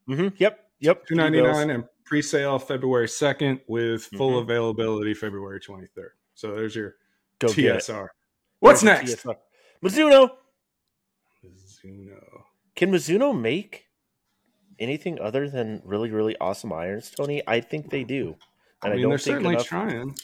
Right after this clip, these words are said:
Speaker 1: I don't think enough
Speaker 2: They're
Speaker 1: people
Speaker 2: certainly
Speaker 1: know
Speaker 2: trying.
Speaker 1: about that. I,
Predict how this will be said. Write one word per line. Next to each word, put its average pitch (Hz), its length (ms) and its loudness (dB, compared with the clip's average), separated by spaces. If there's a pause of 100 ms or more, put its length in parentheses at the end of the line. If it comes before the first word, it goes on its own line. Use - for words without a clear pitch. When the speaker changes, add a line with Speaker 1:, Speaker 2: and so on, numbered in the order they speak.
(220)
Speaker 1:
I 110 100 -8
don't 185 180 -4
think 190 200 -6
enough 165 260 -4
Speaker 2:
They're 160 120 -14
Speaker 1:
people 160 520 -2
Speaker 2:
certainly 165 220 -16 (160)
Speaker 1:
know 139 180 0
Speaker 2:
trying. 170 160 0
Speaker 1:
about 90 280 -6 (380)
that. 85 300 -8
I, 123 380 -4